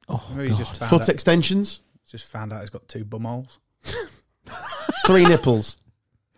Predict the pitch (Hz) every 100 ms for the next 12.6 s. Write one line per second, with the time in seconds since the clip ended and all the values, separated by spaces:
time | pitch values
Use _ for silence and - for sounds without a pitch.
0 | - - - 160 160 - 104 98 107 107
1 | 101 123 175 294 640 - 143 143 165 -
2 | 120 107 104 107 117 160 180 190 - 165
3 | 330 - - - - 196 196 190 - 254
4 | 262 - 302 440 - - 165 233 180 -
5 | 247 208 120 - 123 139 151 120 123 131
6 | 143 90 139 147 - 147 135 131 120 107
7 | - - - 123 233 113 110 170 123 _
8 | _ - - - - - 932 - - -
9 | - - - - 160 175 180 151 165 -
10 | 123 127 - - 143 156 147 139 113 -
11 | 98 113 131 127 151 165 147 - 135 120
12 | 123 127 120 110 98 -